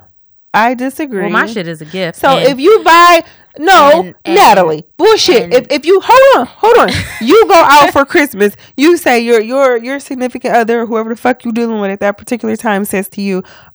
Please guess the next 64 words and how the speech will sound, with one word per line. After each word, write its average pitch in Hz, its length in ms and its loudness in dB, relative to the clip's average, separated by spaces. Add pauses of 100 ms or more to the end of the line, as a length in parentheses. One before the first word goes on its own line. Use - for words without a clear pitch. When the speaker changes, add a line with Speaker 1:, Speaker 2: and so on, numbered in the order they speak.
Speaker 1:
"Oh 294 160 2
yeah, 240 380 -2
Speaker 2:
No, 349 80 0
Speaker 1:
I 392 280 4
Speaker 2:
I'm 269 60 4
Speaker 1:
want" 403 100 0
Speaker 2:
not 359 160 2
gonna 330 180 -4
say, 247 100 -14
no, 302 200 -2
no, 294 180 0
no. 226 80 0
Okay, 226 180 -6
let 226 140 -6
me 269 80 -8
take 226 160 -8
this 240 80 0
Speaker 1:
That's 339 280 2
Speaker 2:
back. - 60 -10
Speaker 1:
what 359 160 0
they 285 140 2
were 254 160 -2
Speaker 2:
I'm, 262 140 4
Speaker 1:
saying. 247 280 2
Speaker 2:
okay, 196 260 -2
so 208 200 -2
I 226 100 0
get 233 140 -6
what 208 80 -12
you're 214 100 -10
saying 180 220 -10
now. 160 140 -4
No, 220 300 0
I'm 220 200 0
not 196 420 -2
gonna 185 240 -8
say, 180 280 -6
like, 160 360 -4
"Oh, 170 80 -4
this 175 220 -10
is 185 120 -14
your 165 120 -8
present 175 440 -10
and 165 80 -12
this 175 120 -10
is 185 80 -8
all 170 100 0
Speaker 1:
Right. 285 680 4
Speaker 2:
you're - 80 0
getting." 175 100 0
No, 185 120 -2
Speaker 1:
That's 277 240 0
Speaker 2:
I 349 60 -6
Speaker 1:
what 320 80 -6
Speaker 2:
wouldn't 262 160 -4
Speaker 1:
they 254 40 0
Speaker 2:
say 247 60 -2
Speaker 1:
were 247 100 -4
Speaker 2:
that. - 80 -8
Speaker 1:
saying. 254 240 -6
And 226 100 -8
I'm 339 120 -6
Speaker 2:
No. 381 60 -6
Speaker 1:
like, 311 240 -2